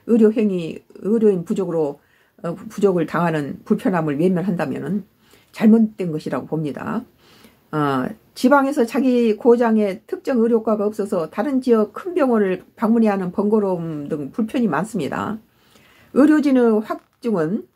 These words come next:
국민을 위해서 피-, 어, 정부가 확증한 건 당연하다고 봐요. 어, 에, 정부는 의료진의 주장과 고충도 또 정부도 무조건 밀어붙이기라면 안 되죠. 그, 그 사람들 다 배운 사람인데 어떤,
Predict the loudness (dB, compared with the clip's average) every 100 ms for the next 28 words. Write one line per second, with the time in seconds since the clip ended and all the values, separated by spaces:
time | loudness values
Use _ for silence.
0 | _ _ _ 2 4 4 4 6 4 2
1 | -2 -6 -10 -6 -6 -4 -2 -2 0 0
2 | -2 -6 -12 -4 -2 -2 -2 0 2 2
3 | 0 0 0 -2 -6 _ _ _ -14 -14
4 | -18 _ _ -20 -20 -20 _ _ -2 2
5 | 2 4 4 4 4 2 2 2 2 0
6 | -2 -2 0 0 -2 -4 -2 0 0 -2
7 | -2 -4 -4 _ _ -2 2 4 6 4
8 | 2 2 2 4 2 2 -2 0 2 4
9 | 2 -2 -2 -2 -4 -4 -6 -8 -10 _
10 | _ _ _ _ _ _ 0 0 0 2
11 | 2 2 2 0 0 2 0 2 -2 -2
12 | -2 -2 -2 0 -2 -2